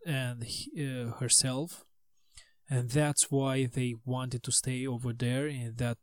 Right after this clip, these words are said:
toxic relationship. So the action you have to take is to see, to make calculations, to develop the motivation to, to, to, uh, make the calculations, to see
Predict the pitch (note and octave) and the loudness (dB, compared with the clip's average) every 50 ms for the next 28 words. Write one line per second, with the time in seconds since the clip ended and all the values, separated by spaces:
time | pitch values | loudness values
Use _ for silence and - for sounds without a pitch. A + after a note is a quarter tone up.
0 | _ - C3+ A#2+ - - - B2 - - - A#2+ A#2 A2+ A2+ G#2+ - - G#2+ G2 | _ -4 -4 0 2 2 2 2 0 -6 -6 -4 -4 -2 -2 -4 -4 -6 -6 -8
1 | - - - - - - - - C#3 C3 C3 - - - - D3+ D3+ - _ - | -10 -10 -6 0 4 4 4 6 4 2 -2 -4 -8 -6 -4 -4 -4 -4 _ -6
2 | - D#3+ E3 - - - - D#3+ C#3+ C#3 C#3 C3+ B2+ A2+ - C3+ C3 B2+ B2+ - | -6 -4 -4 -2 -2 0 0 -2 -4 -4 -6 -8 -8 -6 -6 -4 -4 -4 -6 -6
3 | - B2 - - C3+ B2+ B2+ C3 - - C3 B2+ A#2+ A#2+ - - - - - - | -8 -10 -6 -4 -4 -2 -4 -4 -4 -4 -4 -2 0 0 0 -2 -4 -10 -20 -20
4 | - - - - - _ _ _ _ - C#3 B2 - - - - D3 D3 D3 D3 | -20 -20 -20 -20 -20 _ _ _ _ 4 6 8 8 8 8 6 6 4 4 2
5 | D3+ D3 - C#3 B2+ B2+ B2+ B2+ - D3 C#3+ - - - C#3 C#3 C3 - - - | 2 0 -2 -2 0 0 0 0 0 -2 -2 -2 0 2 2 2 2 2 0 0
6 | D#3+ D#3 D#3+ F3 F#3 F#3 - - - _ _ _ _ _ _ _ _ _ _ _ | 0 0 -2 -2 0 0 0 0 0 _ _ _ _ _ _ _ _ _ _ _
7 | _ _ - C#3 B2+ A#2 A#2+ C#3 D3 D3+ D3+ D3+ D3+ D3+ D3 C#3+ - B2+ C#3+ C#3+ | _ _ -2 0 0 2 4 4 2 2 2 0 -2 -2 -4 -6 -4 0 0 2
8 | C#3+ - - D#3 D3 D3 - - - C3+ - - D3 - _ - - C3+ B2 A#2 | 2 0 0 -2 -4 -6 -8 -6 -6 -6 -6 -8 -12 -20 _ -4 -2 -2 0 0
9 | A#2 A#2 A#2 A2+ A2 - - B2+ B2 A#2+ A#2+ A#2 A2+ - _ _ _ _ _ _ | -2 -4 -6 -8 -10 -6 -4 -4 -4 -4 -6 -8 -12 -18 _ _ _ _ _ _
10 | _ _ _ _ _ _ _ _ _ _ _ - - - D3 C#3 C3 B2+ B2+ C#3 | _ _ _ _ _ _ _ _ _ _ _ -10 -6 -4 -4 -4 -4 -4 -2 -2
11 | D3 D3 C#3+ D#3+ - - E3 D#3+ - - D#3+ D#3+ D#3 D3+ - - F3 E3 E3+ D#3+ | -2 0 0 0 0 0 0 0 0 0 2 2 2 2 2 0 0 0 0 -2
12 | - - - C3 - - - - - - D#3 D#3 D#3+ F3 F3 | -2 0 2 4 6 8 8 8 6 4 4 2 0 -2 -4